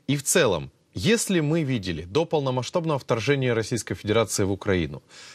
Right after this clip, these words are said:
россияне восхищались Европейским Союзом, восхищались, э, разработками, технологиями Соединенных Штатов Америки, восхищались тем, насколько такие, если говорить про Европейский Союз, маленькие страны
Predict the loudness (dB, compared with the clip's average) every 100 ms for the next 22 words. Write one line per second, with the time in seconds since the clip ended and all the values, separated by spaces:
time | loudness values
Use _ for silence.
0 | -20 _ 2 4 2 2 2 2 2 0
1 | 0 -2 -4 -2 -2 -2 -2 -4 -2 -4
2 | -4 -6 -4 -4 -4 -6 -6 -6 -6 -2
3 | 0 0 0 -6 -16 -20 -4 4 6 6
4 | 4 4 2 2 0 0 -2 -4 -2 0
5 | 0 0 0 -2 -2 0 -2 -2 -2 -2
6 | 0 0 2 2 0 -4 -6 -6 -8 -6
7 | 0 2 2 2 2 2 -4 -18 -2 2
8 | 2 4 2 4 2 0 -12 _ -10 0
9 | 2 2 0 _ _ -4 -2 0 0 -2
10 | 0 2 2 2 -2 -4 -6 -6 -4 -2
11 | 2 2 2 0 -2 0 2 2 0